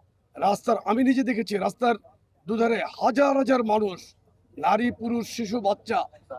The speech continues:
চিন্তার বাইরে, অকল্পনীয় অনেক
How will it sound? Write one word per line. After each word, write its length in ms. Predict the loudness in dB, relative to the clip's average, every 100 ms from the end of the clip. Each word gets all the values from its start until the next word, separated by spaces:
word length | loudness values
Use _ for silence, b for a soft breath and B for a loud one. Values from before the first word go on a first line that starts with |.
| -14 0
চিন্তার 320 | 2 4 2
বাইরে, 400 | 2 2 0 -6 -16 -4
অকল্পনীয় 800 | -2 0 0 0 0 2 2 2 0 _ _ _ _ _ _
অনেক 280 | -2 0